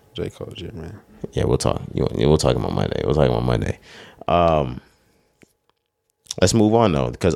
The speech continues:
Speaker 2: other shit happened at the Grammys, Kari. Apparently, um, or I'll ask you a question before I just say apparently, because everything's all alleged, all that nonsense.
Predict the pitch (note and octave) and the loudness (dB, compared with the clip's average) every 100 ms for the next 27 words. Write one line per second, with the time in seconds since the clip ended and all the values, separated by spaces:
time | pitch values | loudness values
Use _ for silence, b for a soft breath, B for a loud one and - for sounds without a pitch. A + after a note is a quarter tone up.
0 | - G2 A2+ A2 G#2+ - G#2 - G2 F#2 | 0 2 4 2 2 2 2 2 2 2
1 | F2 - E2+ E2+ D#2 D#2+ D#2 C2+ - C2+ | 0 2 0 0 -2 -2 0 -4 -4 -2
2 | A#1 C2 F#2+ A2+ A2 G2 F2 D#2+ D2+ b | 0 2 2 2 4 4 4 2 -4 b
3 | b b b b b b b b - A#2 | b b b b b b b b 0 4
4 | A2+ G#2+ G#2 - F#2 - F2+ F2 D#2 D2 | 6 4 4 2 2 4 2 2 -2 -2
5 | E2+ D#2 D#2 D#2 - D#2+ C#2+ - F2+ D2 | 2 4 4 0 2 2 2 0 0 0
6 | B1 A#1+ - - D#2+ E2 E2 E2 D#2 C#2+ | -2 -6 -6 -4 2 4 4 2 0 0
7 | C#2 C2 C2 A#1+ B1+ B1 B1+ A#1 A1+ A1 | 2 2 2 0 -2 0 0 0 2 2
8 | G1+ G1+ A1+ A1 G#1+ - - G#1+ - | 2 0 -2 -2 0 0 0 2 2